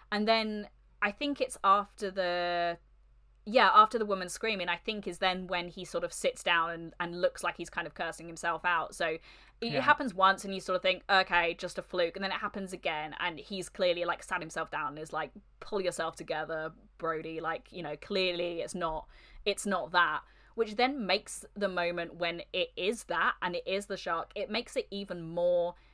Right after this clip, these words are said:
Speaker 1: impactful because we've kind of gone on that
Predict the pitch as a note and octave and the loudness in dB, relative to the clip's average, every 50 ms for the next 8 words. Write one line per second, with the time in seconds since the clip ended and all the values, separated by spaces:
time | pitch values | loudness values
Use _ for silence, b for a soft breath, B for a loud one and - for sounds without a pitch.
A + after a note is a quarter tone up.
0 | b b _ _ G#3 F#3+ E3+ - - G3+ - - - - E3 D3+ E3 - F3+ E3 | b b _ _ -2 -2 0 2 2 2 2 0 -2 -4 -4 -4 -2 -4 -6 -8
1 | F#3+ F3 E3+ D#3+ E3+ G3 A3 A#3 A#3+ G#3+ - - F#3 F3+ E3 - - F#3 F#3 F3 | -8 -8 -8 -6 -4 -2 -2 -2 -2 -4 -4 -6 -6 -6 -6 -4 -2 0 0 0
2 | F3 - - F3+ E3+ E3 E3 E3 E3+ E3+ E3 E3 - b | -2 -2 -4 -4 -4 -4 -4 0 4 6 6 6 4 b